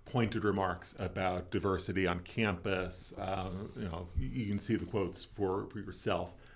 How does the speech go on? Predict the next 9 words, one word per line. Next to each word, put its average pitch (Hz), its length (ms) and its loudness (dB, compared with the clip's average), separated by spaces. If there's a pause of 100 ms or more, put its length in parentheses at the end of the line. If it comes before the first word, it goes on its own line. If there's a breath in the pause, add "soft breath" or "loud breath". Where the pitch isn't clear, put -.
(760 soft breath)
Um, 117 420 4 (1900 loud breath)
what 185 160 12
then 226 160 12
unfolded 190 640 8
was 113 120 6
a 117 60 4
lot 131 360 6
of 113 200 2
reaction 110 840 4